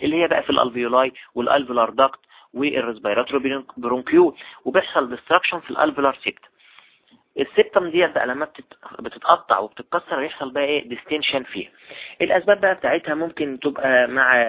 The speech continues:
الكرونيك برونكايتس المريض يتحول الى انفيزيما، لان احنا قلنا الاتنين بيؤدوا الى بعض، او كومبنساتوري. احنا قلنا لو في مريض البرونكيكتس بتبقى عنده اللنج من تحت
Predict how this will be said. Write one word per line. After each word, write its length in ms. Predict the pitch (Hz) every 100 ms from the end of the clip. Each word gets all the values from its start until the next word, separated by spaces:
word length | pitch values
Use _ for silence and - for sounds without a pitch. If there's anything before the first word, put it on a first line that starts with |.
| 107 104 101
الكرونيك 880 | 110 107 104 101 101 - 120 139 123
برونكايتس 680 | 113 104 - 139 156 - 120
المريض 440 | - 117 120 135
يتحول 440 | 117 - 123 117
الى 260 | 107 120 98
انفيزيما، 460 | 104 95 110 143 170 - - -
لان 140 | 117
احنا 180 | 123 123
قلنا 140 | 123 120
الاتنين 280 | 107 131
بيؤدوا 360 | 123 117 135 131
الى 120 | 143
بعض، 260 | 160 151 - - - -
او 240 | 170 202 208 _
كومبنساتوري. 760 | - 156 156 151 208 202 139 120
احنا 160 | 117 135
قلنا 240 | 151 143
لو 200 | 139 135 -
في 80 | 120
مريض 260 | 120 139
البرونكيكتس 600 | 139 117 113 110 139 -
بتبقى 460 | 101 92 - 131 120
عنده 200 | 135 120
اللنج 280 | 113 131 117
من 160 | 104
تحت 280 | - 143 -